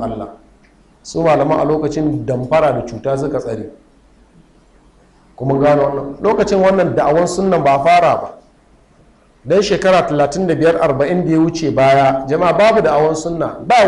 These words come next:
wani ahlus sunna, duk yan ɗariƙu ne ke cin karansu ba babbaka matsiyata. Ba abin da suke sai lalata addinin Allah.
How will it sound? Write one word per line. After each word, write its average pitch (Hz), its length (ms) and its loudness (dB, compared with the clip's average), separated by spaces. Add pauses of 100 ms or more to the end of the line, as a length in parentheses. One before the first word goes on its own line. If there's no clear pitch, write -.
wani 196 160 4
ahlus 196 480 0
sunna, 170 240 0
duk 131 240 -6
yan 214 180 0
ɗariƙu 151 440 -2
ne 170 100 0
ke 143 160 -4
cin - 140 -6
karansu 143 360 -6
ba 139 140 -2
babbaka 131 400 -4
matsiyata. 131 640 -10 (3750)
Ba 175 180 0
abin 240 460 0
da 175 80 2
suke 147 280 -2
sai 151 160 -4
lalata 156 400 0
addinin 120 440 -6
Allah. 120 300 -8